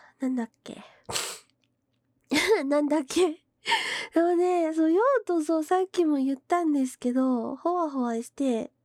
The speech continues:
笑い上戸になって、で、その後に、眠くなっちゃうんです。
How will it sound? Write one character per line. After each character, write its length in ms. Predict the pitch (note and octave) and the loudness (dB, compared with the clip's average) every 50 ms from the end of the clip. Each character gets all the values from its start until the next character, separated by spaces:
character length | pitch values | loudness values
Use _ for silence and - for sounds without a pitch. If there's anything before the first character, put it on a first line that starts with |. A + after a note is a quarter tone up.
| _ _ - - - - - - _ - | _ _ -20 -20 -20 -20 -20 -20 _ -4
笑 320 | - B3+ C4+ D4 D#4 E4 | -2 0 0 2 2 2
い 60 | D#4+ D#4+ | 2 2
上 200 | E4+ F4 E4 D4+ | 2 2 2 2
戸 120 | C4+ C4 | 2 0
に 120 | A#3+ A#3 | -2 -2
な 120 | A#3 A#3+ A#3 | -2 -6 -6
っ 40 | A#3 | -8
て、 540 | _ _ - C4 B3+ B3 A#3 G#3+ G#3+ B3+ - _ _ _ _ _ _ _ _ _ _ _ _ - | _ _ -4 -2 0 0 0 -2 -4 -8 -12 _ _ _ _ _ _ _ _ _ _ _ _ -6
で、 100 | D4 C4+ | -6 -4
そ 160 | C4 D4 D4 | -2 0 0
の 160 | D4+ E4+ F#4+ | 2 2 2
後 220 | G#4 G#4 - E4 D4 | 0 -2 -2 -4 -2
に、 440 | C#4+ D4 D#4+ D#4+ D4 A#3+ G3+ G#3+ _ _ _ _ _ _ _ _ _ _ _ _ _ _ _ _ _ _ _ _ _ _ - | 0 0 2 2 0 0 -2 -6 _ _ _ _ _ _ _ _ _ _ _ _ _ _ _ _ _ _ _ _ _ _ -2
眠 300 | - A#3 B3+ B3+ C#4 E4 | 0 2 4 4 4 2
く 100 | E4 - | 2 2
な 180 | F4+ F4 F4+ F4+ | 0 0 0 -2
っ 20 | E4+ | -4
ち 100 | - - | -4 -6
ゃ 60 | G#3+ | -6
う 60 | G#3 - | -4 -4
ん 60 | - | -8
で 100 | - - | -10 -14
す。 220 | - - - - | -18 -20 -20 -20